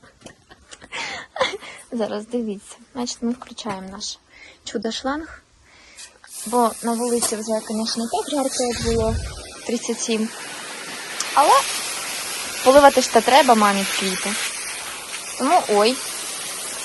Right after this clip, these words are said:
Так, ніхто нічого не бачить. Ні, на рослину нічого не впало. Ні-ні-ні. Ось так. Поливаємо. Нічого, що сонце світить, сонце то є, то нема. Тому,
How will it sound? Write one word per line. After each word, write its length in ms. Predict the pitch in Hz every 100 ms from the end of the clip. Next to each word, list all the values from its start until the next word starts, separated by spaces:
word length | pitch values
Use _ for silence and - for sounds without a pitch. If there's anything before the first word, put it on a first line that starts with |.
| -
Так, 220 | 190 -
ніхто 300 | 214 214 254
нічого 260 | 254 240 214
не 60 |
бачить. 360 | 185 190 - 262 - - - - - - - -
Ні, 60 |
на 240 | 220 226 226
рослину 340 | 233 262 247
нічого 220 | 233 226
не 80 | 220
впало. 400 | 220 - 185 202
Ні-ні-ні. 440 | 220 240 269 220 220 - - - - - - - - - - - - - - -
Ось 140 | 233
так. 200 | - 190 - - - -
Поливаємо. 520 | 254 277 247 180 180 196 - - - - - - - - - - - - - - - -
Нічого, 220 | 320 311
що 120 | 285
сонце 340 | 277 415 - 359
світить, 360 | 285 247 226
сонце 380 | 285 277 214 196 185 -
то 80 | 247
є, 140 | 240
то 120 | 226 214
нема. 260 | 254 480 640 - - - - - - -
Тому, 400 | 269 285 269 240